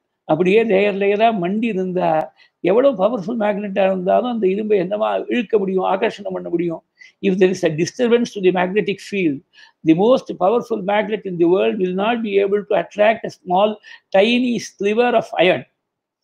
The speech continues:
நாம தான் இரும்பு துண்டத்தை போல,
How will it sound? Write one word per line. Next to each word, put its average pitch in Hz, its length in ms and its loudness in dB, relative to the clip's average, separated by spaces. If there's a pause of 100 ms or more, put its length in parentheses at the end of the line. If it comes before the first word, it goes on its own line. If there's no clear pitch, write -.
(380)
நாம 160 400 -4
தான் 190 240 -2 (320)
இரும்பு 185 340 0 (400)
துண்டத்தை 175 380 -2
போல, 175 200 -2